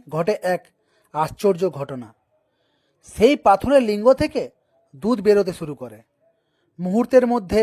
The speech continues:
খবর ছড়িয়ে যায় চারিদিকে। গ্রামবাসীরা ভিড় জমায়।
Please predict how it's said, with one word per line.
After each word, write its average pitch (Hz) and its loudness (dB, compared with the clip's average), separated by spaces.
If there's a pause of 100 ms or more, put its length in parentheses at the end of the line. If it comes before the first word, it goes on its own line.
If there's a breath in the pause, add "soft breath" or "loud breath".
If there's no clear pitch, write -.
(160)
খবর 202 0
ছড়িয়ে 196 -2
যায় 185 -2 (240)
চারিদিকে। 143 -10 (600)
গ্রামবাসীরা 202 0 (180)
ভিড় 160 -10
জমায়। 120 -14